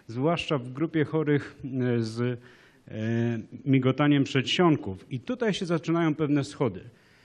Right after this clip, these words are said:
bo, e, już samo włączenie, które nie należy do nas, bo jesteśmy chirurgami, chociaż część kardiochirurgów, e, prowadzi również swoje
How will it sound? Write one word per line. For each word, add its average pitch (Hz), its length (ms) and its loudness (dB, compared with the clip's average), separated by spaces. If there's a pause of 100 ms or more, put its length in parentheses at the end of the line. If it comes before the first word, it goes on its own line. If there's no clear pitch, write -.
(180)
bo, 123 340 2 (260)
e, 123 300 0
już 135 280 0
samo 190 260 4
włączenie, 156 640 2
które 127 280 -4
nie 131 100 0
należy 131 380 0
do 180 160 8
nas, 95 200 0
bo 95 120 -10
jesteśmy 95 360 -8
chirurgami, 127 640 2 (300)
chociaż 110 240 -8
część 117 280 2
kardiochirurgów, 117 920 -2 (140)
e, 113 120 0
prowadzi 139 400 0
również 139 260 2
swoje 139 360 2